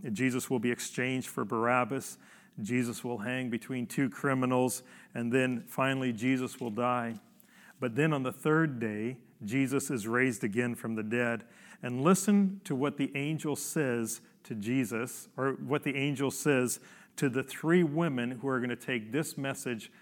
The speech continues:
back, uh, to, to the disciples.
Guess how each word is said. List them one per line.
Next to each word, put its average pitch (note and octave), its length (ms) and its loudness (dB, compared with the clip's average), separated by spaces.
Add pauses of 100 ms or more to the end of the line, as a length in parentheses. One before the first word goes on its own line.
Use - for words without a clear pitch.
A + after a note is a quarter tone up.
(160)
back, B2+ 560 0 (260)
uh, A#2 360 0
to, B2+ 400 6 (800)
to C3 120 4
the A#2+ 80 4
disciples. A#2 760 0